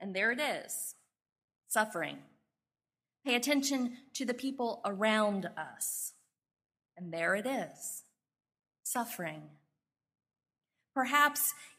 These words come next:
even when we look within ourselves to the pain that we experience in our own lives, there it is, suffering.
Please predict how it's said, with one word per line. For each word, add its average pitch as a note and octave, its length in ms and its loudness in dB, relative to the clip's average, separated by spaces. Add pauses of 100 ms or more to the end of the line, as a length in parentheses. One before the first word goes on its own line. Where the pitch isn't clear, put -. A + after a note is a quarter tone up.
(120)
even D4 560 4
when A#3+ 200 4
we A3 140 0
look B3+ 340 -2
within A#3+ 480 0
ourselves G#3+ 1300 0 (720)
to G#3 100 -6
the F#3+ 80 -2
pain A3+ 440 -2
that - 120 -2
we G#3 120 -4
experience G3 1040 -2
in F3+ 100 -2
our E3+ 240 2
own F#3+ 280 -2
lives, C#3+ 760 -2 (1080)
there F#3 200 0
it F3+ 80 -4
is, - 580 -6 (1040)
suffering. F3 400 -8